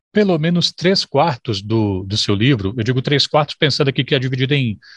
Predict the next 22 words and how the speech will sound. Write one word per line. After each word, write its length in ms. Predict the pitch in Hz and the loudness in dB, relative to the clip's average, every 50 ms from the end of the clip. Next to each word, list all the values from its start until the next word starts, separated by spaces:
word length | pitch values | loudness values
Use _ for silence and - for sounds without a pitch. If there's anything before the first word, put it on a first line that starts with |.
| - - _ _ _ | -20 -20 _ _ _
em 260 | - 123 123 117 113 107 | -2 -2 0 0 0 0
quatro 340 | - - 143 143 - 135 - | 0 0 0 2 0 -2 -2
partes, 480 | - 107 98 92 95 - - 90 90 | 0 0 -2 -2 -2 -4 -6 -2 0
né? 180 | 107 131 175 180 - _ - - - - - - - _ _ _ _ | 2 2 2 2 -2 _ -18 -20 -20 -20 -20 -20 -20 _ _ _ _
Pelo 240 | - 175 185 185 | 2 2 4 4
menos, 380 | 160 180 202 202 202 185 - - | 2 2 2 2 2 0 0 -2
digamos 260 | - 139 135 160 147 139 | -2 0 0 2 2 2
assim, 200 | 135 - - 135 | 2 2 2 0
as 100 | 135 - | 0 -2
primeiras 420 | - - 160 170 208 202 185 - | -2 -2 0 0 2 2 0 0
três 300 | - - 156 170 147 - | -2 0 0 0 0 0
partes 540 | - _ 143 151 170 185 165 - - - - _ - - - - - - - - | -2 _ 0 2 2 2 0 -2 -6 -10 -12 _ -20 -20 -20 -20 -20 -20 -10 -4
me 100 | - 135 | -2 0
pareceram 580 | 127 - 165 165 156 147 - - 185 180 175 160 | 2 4 4 4 4 4 4 2 2 2 2 0
particularmente 960 | - - 165 175 180 - - - - 185 175 170 147 143 156 165 151 - 175 | 0 0 0 0 0 -2 -6 -8 -4 0 2 2 2 2 0 -2 -2 0 0
evidentes, 880 | 165 160 156 170 139 120 117 139 160 180 190 175 151 - 135 113 107 | 0 2 2 0 0 2 2 4 4 6 4 4 2 0 -2 -2 0
assim, 240 | 120 113 - - 151 | 0 -2 0 -2 0
nessa 380 | 139 143 147 - - - 160 - | 0 0 0 0 0 0 0 0
coisa 480 | - - 151 147 151 151 135 143 151 | 0 0 2 2 4 4 4 2 2
de 100 | 147 139 | 2 2
um 100 | 175 175 | 2 0
texto 640 | 165 170 - 160 160 170 165 - - - 190 185 | 0 0 2 2 2 2 2 0 -2 -2 -2 -4